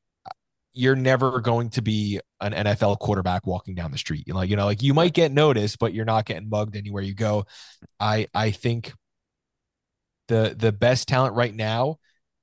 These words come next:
the, the best course is to showcase your talent, move on. Um, you know, especially Americans, you know, it, it lets advance the sport. Let's, let's get in a competitive World Cup scenario. And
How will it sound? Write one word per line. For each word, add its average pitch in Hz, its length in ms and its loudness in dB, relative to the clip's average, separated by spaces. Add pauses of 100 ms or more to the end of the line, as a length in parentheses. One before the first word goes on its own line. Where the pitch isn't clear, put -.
(100)
the, 104 120 -4
the 101 220 -2
best 117 380 2
course 127 380 0
is 104 220 -10
to 98 120 -8
showcase 131 540 0
your 151 80 -2
talent, 110 380 -4 (240)
move 139 240 6
on. 107 420 0 (460)
Um, 95 280 -2
you 98 80 -4
know, 101 60 0
especially 120 580 2
Americans, 110 720 0 (120)
you 107 80 -10
know, 92 140 -4
it, 90 160 0
it 107 140 0
lets 110 200 2
advance 110 420 0
the 110 60 -2
sport. 107 360 -2
Let's, - 340 -6
let's 92 300 -6 (120)
get 110 160 2
in 110 140 0
a 104 160 0
competitive 127 680 0 (340)
World 110 300 -2
Cup 120 180 2
scenario. 107 540 0
And 104 400 -8